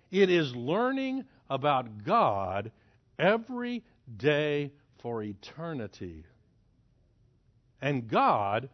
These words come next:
being an infinite being, we can spend eternity learning about God.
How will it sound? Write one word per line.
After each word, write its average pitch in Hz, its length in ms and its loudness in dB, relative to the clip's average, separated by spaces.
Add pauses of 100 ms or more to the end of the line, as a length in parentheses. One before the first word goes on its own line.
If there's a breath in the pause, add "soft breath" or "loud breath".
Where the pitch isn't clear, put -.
(340 soft breath)
being 208 360 0
an 165 200 -2
infinite 277 640 0
being, 135 640 2 (1300)
we 202 220 2
can 269 580 2
spend 175 480 -2
eternity 143 760 -2 (260 soft breath)
learning 143 400 -2
about 139 300 -2
God. 123 440 0